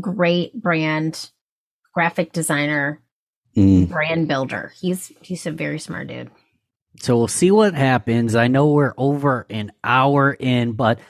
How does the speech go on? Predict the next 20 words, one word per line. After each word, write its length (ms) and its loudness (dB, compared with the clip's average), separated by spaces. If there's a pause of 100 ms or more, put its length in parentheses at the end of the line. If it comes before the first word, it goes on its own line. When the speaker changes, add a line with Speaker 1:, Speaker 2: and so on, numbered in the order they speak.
Speaker 2:
someone's 520 2
listening 440 0
right 240 0
now, 340 0
and 220 -4
we 160 0
gotta 240 -2
somehow 800 0 (100)
outdo 720 0
the 140 -4
Disciples. 1120 0 (500)
So 420 4
Speaker 1:
Yes. 80 -8 (340)
Speaker 2:
go 220 6
show 340 4
Aaron 340 2
some 240 -2
love 400 0
right 380 -4
now. 580 -2